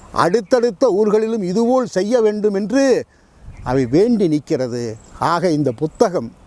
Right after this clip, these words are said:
வெறும் புத்தகம் அல்ல, செய்த வேலையினுடைய அந்த வேர்வை வாசமடிக்கிற, செய்த வேலையின் வெற்றி துளிகள் மின்னி சிலிர்க்கிற ஒரு செய்தியை அறிவியல் பூர்வமாக,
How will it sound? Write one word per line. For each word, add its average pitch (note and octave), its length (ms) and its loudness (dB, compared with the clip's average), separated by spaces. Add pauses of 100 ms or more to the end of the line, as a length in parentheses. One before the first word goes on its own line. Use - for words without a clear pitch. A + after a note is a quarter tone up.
(120)
வெறும் A3 320 2
புத்தகம் F3 460 0
அல்ல, B2+ 360 -4 (340)
செய்த A#3+ 500 2
வேலையினுடைய D#3 760 0
அந்த C3 320 0 (280)
வேர்வை A#3 400 4
வாசமடிக்கிற, D3 760 -4 (1300)
செய்த D#4 500 2
வேலையின் A3 580 0
வெற்றி G3+ 360 0 (160)
துளிகள் A3 500 0
மின்னி A#3 360 0 (120)
சிலிர்க்கிற G#3 520 0 (760)
ஒரு D#3+ 200 4
செய்தியை G#3+ 800 2
அறிவியல் B3+ 540 0
பூர்வமாக, F3+ 720 0